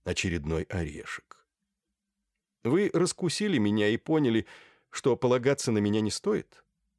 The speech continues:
Что на вас не стоит тратить время. Взял со стола папку. "По-моему, давно пора спать". "Нельзя так с людьми обходиться", —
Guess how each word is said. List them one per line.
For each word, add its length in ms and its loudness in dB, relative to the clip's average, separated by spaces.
Что 220 -6
на 140 0
вас 320 2
не 140 -4
стоит 640 -4
тратить 500 -4
время. 500 -8
Взял 340 0
со 160 -6
стола 380 -4
папку. 520 -16
"По-моему, 500 0
давно 320 0
пора 200 -12
спать". 460 -16
"Нельзя 500 2
так 180 0
с 80 -4
людьми 380 2
обходиться", — 840 -6